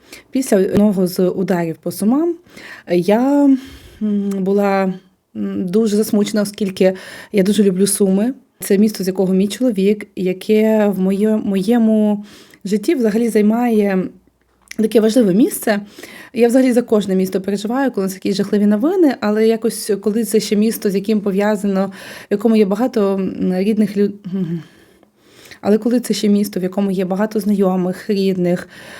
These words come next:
е, в якому, в-, з яким багато спогадів, коли це рідне місто в якійсь мірі, е, то це ще більше болить. І я поділилася,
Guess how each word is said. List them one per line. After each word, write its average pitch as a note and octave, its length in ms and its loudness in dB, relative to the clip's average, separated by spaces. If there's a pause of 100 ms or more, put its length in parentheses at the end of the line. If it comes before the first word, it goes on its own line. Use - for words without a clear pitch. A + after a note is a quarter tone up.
(120)
е, G3 140 -2
в F#3 40 -2
якому, G#3 920 2
в-, F#3+ 220 2
з F3+ 40 0
яким G#3 220 0
багато G#3 300 -2
спогадів, G3+ 440 0
коли G#3+ 100 2
це G#3 180 -2
рідне G3 320 2
місто A#3+ 380 0
в G3 40 -2
якійсь G3+ 340 -2
мірі, A3 400 2 (400)
е, F#3+ 200 0
то F#3+ 120 0
це A3 220 0
ще F#3+ 140 -2
більше F#3+ 260 -2
болить. - 440 -4 (580)
І B3 280 4
я C#4 140 2
поділилася, A#3 880 2